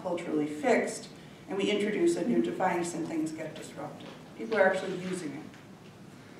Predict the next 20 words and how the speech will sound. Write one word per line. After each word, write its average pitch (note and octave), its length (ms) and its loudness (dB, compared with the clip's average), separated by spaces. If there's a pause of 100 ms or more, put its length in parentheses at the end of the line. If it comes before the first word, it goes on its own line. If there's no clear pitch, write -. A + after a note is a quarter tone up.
(240)
it. - 60 4 (840)
Again, G#3+ 460 8
we've G#3 120 -2
talked A3+ 240 8
about G3+ 280 6
this - 160 0
this G3 180 -4
afternoon, G3+ 720 8
and G3+ 100 4
it G3+ 140 2
is G3 100 0
a - 40 -4
puzzle. - 640 2 (300)
Uh, G3 160 2 (340)
is C#4 320 10
the A3 140 8
apparatus G#3 760 8
theory F#3+ 340 4
too B3 260 4
universal? G#3+ 760 4